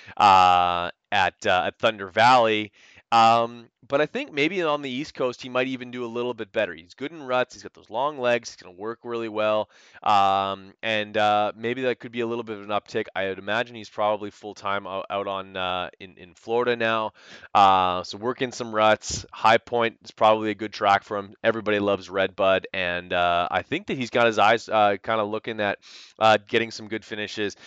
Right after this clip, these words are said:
at Southwick. But let's be honest, every single guy on this list, uh, wants to do well at every one of these nationals.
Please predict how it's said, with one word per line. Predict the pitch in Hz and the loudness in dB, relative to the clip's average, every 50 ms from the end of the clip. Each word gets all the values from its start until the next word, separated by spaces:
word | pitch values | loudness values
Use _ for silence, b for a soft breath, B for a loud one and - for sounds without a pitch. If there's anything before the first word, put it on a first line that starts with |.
| B B - | B B 2
at | 107 101 92 | 2 2 2
Southwick. | - - 123 127 127 - - 95 82 73 - _ | 2 4 4 4 4 2 -2 -10 -14 -14 -10 _
But | 101 101 | -6 -2
let's | 101 107 107 - | -2 -2 -2 -4
be | - 110 107 | -4 -4 -2
honest, | 101 98 98 98 95 - - - | 0 0 0 -2 -4 -8 -10 -6
every | - 104 95 92 98 | -4 -4 -4 -4 -8
single | - - 101 92 92 | -14 -14 -14 -16 -10
guy | 87 95 90 90 90 | -4 -2 0 0 0
on | 87 87 87 | -2 -4 -8
this | 85 85 - | -12 -14 -10
list, | 95 98 101 95 90 - _ _ _ | -6 -4 -2 -2 -4 -6 _ _ _
uh, | - 92 90 87 85 85 85 | -6 -6 -4 -4 -4 -6 -8
wants | 85 90 90 90 90 - - | -10 -10 -12 -12 -12 -14 -18
to | - 90 | -20 -20
do | 85 90 90 | -18 -18 -14
well | 85 87 87 90 90 | -8 -6 -4 -2 -2
at | 90 101 | -2 -2
every | 139 175 196 | -2 -4 -6
one | 131 98 90 | -8 -10 -12
of | 87 82 | -12 -12
these | 82 80 80 | -14 -14 -14
nationals. | 85 82 76 78 - - 90 82 82 - | -14 -14 -14 -14 -16 -18 -20 -20 -20 -20